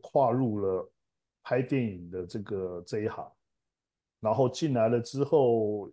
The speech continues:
也认为很好玩，然后非常的辛苦，但是当时可能自己也不知道要干嘛，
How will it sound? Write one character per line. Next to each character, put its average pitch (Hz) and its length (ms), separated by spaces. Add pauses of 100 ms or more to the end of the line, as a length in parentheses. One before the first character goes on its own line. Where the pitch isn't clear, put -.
(140)
也 123 100
认 127 480
为 117 100
很 131 220
好 139 160
玩， 104 580 (120)
然 110 100
后 113 380
非 127 200
常 113 240
的 117 80
辛 117 280
苦， 95 260
但 127 140
是 127 100
当 139 220
时 107 240
可 101 160
能 101 120
自 113 160
己 107 220
也 95 100
不 90 140
知 117 160
道 120 140
要 117 120
干 113 240
嘛， 85 380